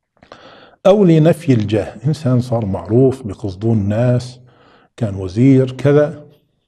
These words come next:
وبين قومه هذا بشغله، هذا بشغله، هذا بقصده، هذا بقصده، هذا كله أحيانًا بيكون على حساب صلاح نفسك.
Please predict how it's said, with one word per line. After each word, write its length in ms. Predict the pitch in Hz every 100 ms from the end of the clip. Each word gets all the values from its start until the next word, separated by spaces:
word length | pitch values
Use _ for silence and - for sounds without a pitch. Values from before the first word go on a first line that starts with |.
| _ -
وبين 300 | 165 185 190
قومه 640 | - 180 170 143 123 160 117
هذا 240 | 123 123
بشغله، 600 | 107 110 117 113 107 107
هذا 100 | 107
بشغله، 540 | 98 - 107 107 101
هذا 100 | 110
بقصده، 440 | 107 117 107 104 104
هذا 260 | 104 123
بقصده، 360 | 117 117 120 120
هذا 320 | 107 123 123
كله 320 | 127 135 135
أحيانًا 360 | 127 - 120 127
بيكون 340 | 113 110 120
على 240 | 104 107 101
حساب 440 | - 113 123 120
صلاح 440 | - - 110 98 98
نفسك. 440 | 92 - - _